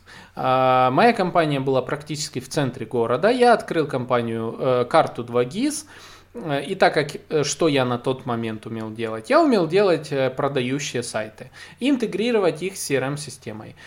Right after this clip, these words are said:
А, соответственно, я в этом был уже эксперт, я был старшим в своем отделе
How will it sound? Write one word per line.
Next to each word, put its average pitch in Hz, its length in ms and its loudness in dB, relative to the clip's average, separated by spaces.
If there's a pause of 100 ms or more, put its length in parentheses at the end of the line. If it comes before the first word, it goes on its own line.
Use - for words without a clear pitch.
(240)
А, 120 280 4
соответственно, 165 760 2
я 156 200 4
в 135 340 -2
этом 151 260 0
был 117 160 -4
уже 123 240 -2
эксперт, 254 520 -2
я 147 100 2
был 139 180 0
старшим 123 840 0
в 113 80 -14
своем 123 640 -2
отделе 123 840 0